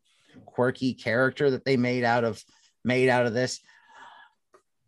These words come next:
<clears throat> One of the things is that spells in this game, anyone can use spells. It just, you have a spell book per spell and it takes up one of the slots.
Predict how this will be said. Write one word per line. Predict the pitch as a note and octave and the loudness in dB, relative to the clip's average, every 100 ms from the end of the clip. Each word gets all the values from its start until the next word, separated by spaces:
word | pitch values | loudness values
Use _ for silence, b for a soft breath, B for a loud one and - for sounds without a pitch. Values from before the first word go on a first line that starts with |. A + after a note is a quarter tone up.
| _ _ - | _ _ 2
<clears throat> | - F#3+ D#3 A#2 | 4 4 2 2
One | F3+ B3+ | 4 4
of | |
the | B3+ | 4
things | - G#3+ G#3+ | 4 4 4
is | F#3+ | 4
that | F3 - | 2 0
spells | - - - E3+ F#3 G#3+ A3+ | -4 -6 2 6 8 6 4
in | A#3 | 2
this | A#3+ - | 0 0
game, | A#3 A#3 A3+ | 2 2 0
anyone | D3+ F3+ F#3 F#3+ | -2 -2 -2 -2
can | F#3+ E3 | -4 -6
use | E3+ F3 | -6 -6
spells. | - E3 F3 F#3+ - | 2 4 6 4 0
It | C3+ | -8
just, | E3 C#3+ - | -6 -8 -6
you | C#3+ C#3+ | -2 0
have | D3+ | 0
a | C3 | 0
spell | - D3+ D3+ | 0 2 4
book | D#3 D3+ | 2 -2
per | E3 D3 | -6 -6
spell | - C#3 D3+ | -2 0 2
and | C#3 | 0
it | - | -4
takes | - C3+ A2+ | -6 -6 -4
up | C#3 - | -6 -6
one | - A2 | -6 -4
of | A2 | -4
the | F#2+ | -10
slots. | - - A2 G2+ - - - | -14 -8 -4 -4 -4 -14 -20